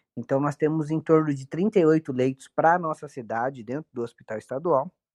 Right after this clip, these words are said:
E, recentemente, é, semana passada, na sexta-feira, é, foi, foi con-, conquistado, né, um hospital, é, de campanha,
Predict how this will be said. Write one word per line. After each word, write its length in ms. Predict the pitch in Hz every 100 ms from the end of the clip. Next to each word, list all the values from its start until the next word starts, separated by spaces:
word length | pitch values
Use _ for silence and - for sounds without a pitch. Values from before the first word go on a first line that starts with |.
| _ _ _ _ _ _ _
E, 640 | 151 170 170 170 165 160 156
recentemente, 920 | 165 - 180 185 180 143 143 185 - 185
é, 340 | 135 123 123
semana 640 | 123 143 127 131 135 117 107
passada, 640 | - 117 - 131 143 156 113
na 180 | 110 113
sexta-feira, 800 | - 143 - 131 - 131 156 180 _ _ _ _ _ _ _
é, 680 | 120 120 123 120 120 120 117
foi, 720 | - - 135 135 131 135 135
foi 440 | - - 135 135 131 -
con-, 240 | 151 202 196 -
conquistado, 960 | - 180 - 147 - 147 143 170 175 151
né, 280 | 131 170 170
um 200 | - 135
hospital, 880 | 135 139 - 147 143 139 139 143 139 - _ _ _
é, 180 | 123 123
de 160 | 127 -
campanha, 720 | 175 185 - 135 190 185